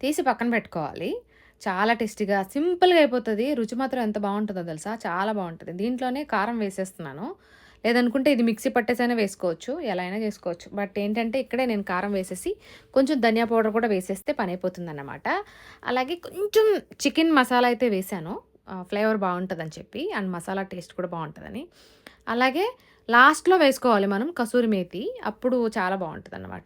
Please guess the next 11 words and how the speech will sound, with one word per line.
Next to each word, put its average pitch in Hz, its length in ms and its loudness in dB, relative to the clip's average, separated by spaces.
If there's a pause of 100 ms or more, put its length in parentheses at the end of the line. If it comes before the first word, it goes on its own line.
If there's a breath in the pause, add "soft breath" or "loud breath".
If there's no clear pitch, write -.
దీంట్లో 240 260 -2
నేను 226 180 -4
కొంచెం 220 420 -4
కొత్తిమీర 220 340 -4
కూడా 226 160 -4
వేసేసి 180 520 -8 (380 soft breath)
అంతా 220 220 0
కలిపి 233 300 -2
దీన్ని 226 320 -2
మిక్సీ 240 280 -4
పట్టేసుకుంటానండి. 190 1000 -6